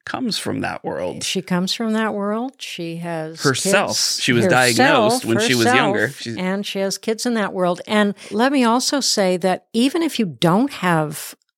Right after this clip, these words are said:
Speaker 2: a child with a learning, uh, difference or special need, it's really interesting information. And you sure know somebody who has kids with learning difficulties.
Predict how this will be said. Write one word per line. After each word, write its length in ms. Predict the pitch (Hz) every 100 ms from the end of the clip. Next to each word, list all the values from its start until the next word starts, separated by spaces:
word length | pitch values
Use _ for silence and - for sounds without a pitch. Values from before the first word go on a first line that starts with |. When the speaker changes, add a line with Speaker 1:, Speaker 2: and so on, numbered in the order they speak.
| _
Speaker 2:
a 100 | 185 160
child 460 | - 160 151 139
with 160 | 160 143
a 80 | 143
learning, 500 | 147 156 151 147 151 - - - _ _ -
uh, 180 | 165 147
difference 640 | 170 156 165 147 139 - -
or 320 | 175 156 143
special 440 | 147 - 160 - 156
need, 460 | 151 151 147 - - _ _ _ _ -
it's 300 | 415 - -
really 480 | 135 175 294 294 254
interesting 640 | 233 - 226 - 233 220
information. 920 | 196 190 - 185 175 185 - 156 143 -
And 500 | 196 202 202 202 - _
you 360 | 190 190 247 302
sure 440 | - - 311 285
know 340 | 220 214 233 180
somebody 760 | - 190 170 147 147 143 160 - _ _ _ _ _ _ _
who 180 | - 262
has 400 | 240 302 320 -
kids 500 | - 165 143 - - -
with 280 | 175 175 165
learning 480 | 170 165 156 151 -
difficulties. 720 | 170 160 156 165 156 156 139